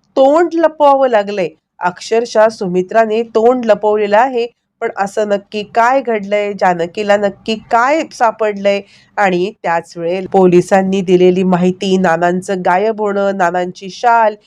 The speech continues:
या सगळ्याच्या उपर जानकी नानांना कसं घरी शोधून आणणार,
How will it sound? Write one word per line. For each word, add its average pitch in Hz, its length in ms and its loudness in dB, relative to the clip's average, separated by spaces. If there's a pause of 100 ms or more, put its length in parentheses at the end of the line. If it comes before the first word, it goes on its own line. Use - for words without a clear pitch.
(200)
या 190 160 -2
सगळ्याच्या 196 640 0 (100)
उपर 220 340 0 (240)
जानकी 190 580 0
नानांना 175 640 0 (160)
कसं 220 360 -2
घरी 226 220 0
शोधून 185 380 0 (100)
आणणार, 208 360 2